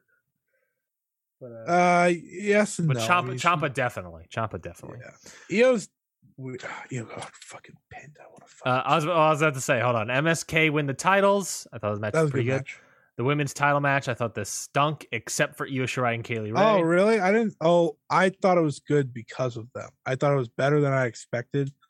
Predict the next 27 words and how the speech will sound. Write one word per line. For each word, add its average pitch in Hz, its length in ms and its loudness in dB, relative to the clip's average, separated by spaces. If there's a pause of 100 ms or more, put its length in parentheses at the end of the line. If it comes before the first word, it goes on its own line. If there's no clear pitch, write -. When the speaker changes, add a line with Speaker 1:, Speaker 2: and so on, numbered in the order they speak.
(340)
Speaker 2:
Um, 117 440 -4 (300)
the 131 80 0
other 151 140 4
two 147 200 -2
did 120 300 -4
pretty 147 400 -2
much 147 240 -2
nothing. 147 480 -4
Speaker 1:
No, 180 200 2
that's 175 240 0
what, 180 120 -2
that's, 180 220 0
Speaker 2:
<laughs> 185 100 0
Speaker 1:
that's 170 220 0
what 147 100 -2
I'm 135 160 0
saying. 92 340 -10
Is 131 160 -2
Io 156 140 4
Shirai 160 240 0
and - 20 4
Speaker 2:
Oh, 143 140 4
Speaker 1:
Kaylee 156 100 2
Speaker 2:
okay. 151 60 2
Speaker 1:
Ray 143 140 2
were 131 120 -4
great. 139 360 0